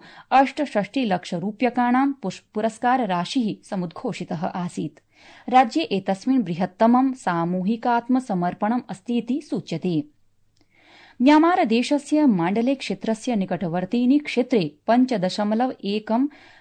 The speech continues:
परिमितात्मकः भूकम्पः समागतः। यू एस् भौगोलिक सर्वेक्षणानुसारं शुक्रवासरे भूकम्पस्य तीव्रता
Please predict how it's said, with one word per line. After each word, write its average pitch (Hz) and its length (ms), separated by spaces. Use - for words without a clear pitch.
परिमितात्मकः 285 880
भूकम्पः 190 560
समागतः। 180 720
यू 247 200
एस् 277 240
भौगोलिक 208 520
सर्वेक्षणानुसारं 185 1160
शुक्रवासरे 214 800
भूकम्पस्य 175 640
तीव्रता 233 580